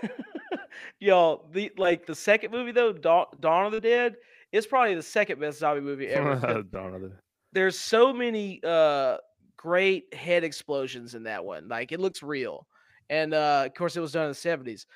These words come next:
Speaker 1: But then when the eighties came around, that's when Romero returned and did the third installment, and it was Day of the Dead.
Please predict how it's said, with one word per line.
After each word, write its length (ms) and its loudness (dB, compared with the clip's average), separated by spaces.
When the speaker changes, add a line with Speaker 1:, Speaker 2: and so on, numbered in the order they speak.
Speaker 1:
But 120 -8
then 120 4
when 100 2
the 140 0
eighties 300 0
came 240 -6
around, 460 2
that's 340 0
when 160 -6
Romero 420 0
returned 600 0
and 120 -10
did 180 -6
the 120 -8
third 340 4
installment, 500 -2
and 80 -10
it 60 -6
was 140 -10
Day 340 0
of 120 0
the 60 -14
Dead. 300 -6